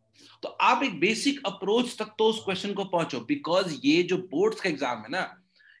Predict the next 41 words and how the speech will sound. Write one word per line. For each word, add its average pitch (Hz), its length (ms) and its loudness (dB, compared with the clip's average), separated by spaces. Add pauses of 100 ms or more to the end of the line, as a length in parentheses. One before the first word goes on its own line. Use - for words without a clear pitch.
ये 196 460 2
partial 180 600 2
marking 180 500 -2
का 180 80 0
exam 139 360 -2
होता 120 280 -8
है। - 200 -12 (600)
You 220 120 -2
can 226 260 2
achieve 202 720 -4
marks 175 480 -2
in 202 120 -6 (160)
each 208 200 -6
and 190 140 -2
every 165 280 -2 (140)
question। - 260 -8 (200)
ये 202 120 0
basic - 840 -4
approach 165 440 -4
होता 156 180 -4
है 165 120 -2
किसी 147 200 -6
भी 151 120 0
board 127 260 -4
exam 107 280 -8
का, - 260 -20 (540)
कि 214 160 -4
exam 165 580 2
में 220 320 -2
आपका 160 420 -2
सबसे 202 400 -6
बड़ा 202 180 2
approach 190 320 -6
ये 190 80 -2
है 196 80 0
कि 196 80 -6
आप - 340 -6
कोई 202 200 0
question 196 280 -8
छोड़ो 180 420 -2
नहीं। 117 180 -2